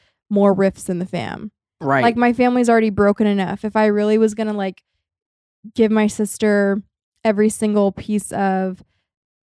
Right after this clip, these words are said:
Speaker 1: I don't know, every opinion that enters my brain, then what? I'm not gonna have a sister anymore.
Speaker 2: So guys, thi-,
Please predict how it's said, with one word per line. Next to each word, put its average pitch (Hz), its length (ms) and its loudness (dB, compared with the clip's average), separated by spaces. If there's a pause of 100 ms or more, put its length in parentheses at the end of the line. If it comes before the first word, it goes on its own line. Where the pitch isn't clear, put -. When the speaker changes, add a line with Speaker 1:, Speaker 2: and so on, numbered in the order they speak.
(340)
Speaker 1:
I 220 100 -12
don't 202 100 -8
know, 185 120 -8
every 220 280 -2
opinion 226 400 2
that 214 100 0
enters 220 260 -2
my 208 140 0
brain, 196 460 -2
then 240 160 2
what? 277 180 4
I'm 226 160 -2
not 233 140 0
gonna 254 120 -2
have 233 100 -4
a 240 40 -4
sister 320 360 0
anymore. 220 280 2
Speaker 2:
So 139 140 4
guys, 120 340 2
thi-, 131 200 4